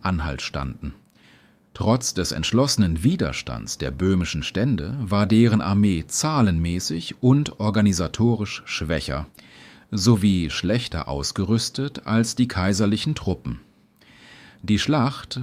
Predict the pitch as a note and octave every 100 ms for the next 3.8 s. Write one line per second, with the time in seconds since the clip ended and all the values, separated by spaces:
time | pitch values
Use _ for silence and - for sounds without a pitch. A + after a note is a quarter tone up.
0 | B2 - A2 A2 - G2+ E2+ E2 G2+ C3+
1 | - C#2+ D2 E2 C#3+ - - - - A2+
2 | A#2+ G#2+ E3 F3 G2+ G2+ G#2+ A#2+ B2 G2+
3 | G2 C#2 - - - F2+ F#2 -